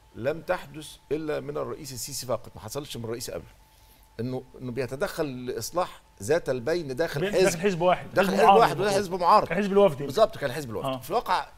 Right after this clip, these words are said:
Speaker 1: فريدة من نوعها، يعني، يعني ده ب-، ب-، يعني واقعة فريدة جدًا إن رئيس دولة يتدخل لإصلاح ذات البين داخل حزب معارض، مش الحزب بتاع الحكومة ولا بتاع السلطة يعني. وعشان ي-، يوفق بينهم، وبالتالي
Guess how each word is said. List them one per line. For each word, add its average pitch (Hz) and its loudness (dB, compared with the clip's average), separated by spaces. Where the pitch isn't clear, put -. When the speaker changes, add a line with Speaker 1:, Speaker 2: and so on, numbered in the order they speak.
Speaker 1:
فريدة 185 0
من 139 -4
نوعها، 101 -10
يعني، 85 -14
يعني 82 -12
ده 120 -4
ب-، 127 -8
ب-، 104 -8
يعني 87 -14
واقعة 120 -4
فريدة 151 -6
جدًا 180 -6
إن 101 -10
رئيس 131 -8
دولة 196 -2
يتدخل 143 -8
لإصلاح 143 -4
ذات 151 -4
البين 160 -4
داخل 123 -4
حزب 139 -6
معارض، 117 -2
مش 101 -6
الحزب 113 -10
بتاع 117 -2
الحكومة 101 -12
ولا 87 -12
بتاع 95 -6
السلطة - -16
يعني. 53 -16
وعشان 113 -4
ي-، 104 -12
يوفق 147 -2
بينهم، 190 -8
وبالتالي 175 -6